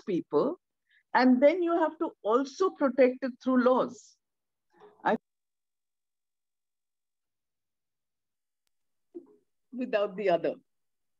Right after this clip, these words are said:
And if you look at ethics and law, very often they are two sides of the same coin, but the two never go,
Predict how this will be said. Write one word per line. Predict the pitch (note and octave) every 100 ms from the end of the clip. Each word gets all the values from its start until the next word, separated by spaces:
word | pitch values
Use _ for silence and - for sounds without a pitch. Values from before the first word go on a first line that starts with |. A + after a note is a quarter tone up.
| _ _ _ _ -
And | A#3+ D4 D4 -
if | A#3 C#4+
you | D4
look | C4 D#4
at | F#4 - -
ethics | G#3+ G#3+ E4 -
and | D4+ A#3+ F#3+
law, | G3+ D3 - - _ _ _
very | F#3+ D4 E4
often | B3 B3+ C#4+ E4 E4
they | C#4 C#4+
are | - B3+ C#4 D4 C#4+ _ _ _ C#4+
two | D4
sides | D4+ B3 B3 C4
of | B3
the | B3
same | - A3 A#3 A#3 -
coin, | B3 A3 E3 A3 E4+ - _ _ -
but | A3+
the | C4+ C4+ -
two | D4 D#4 D4
never | A#3+ B3+ C4+ D4
go, | B3 C#4 C#4+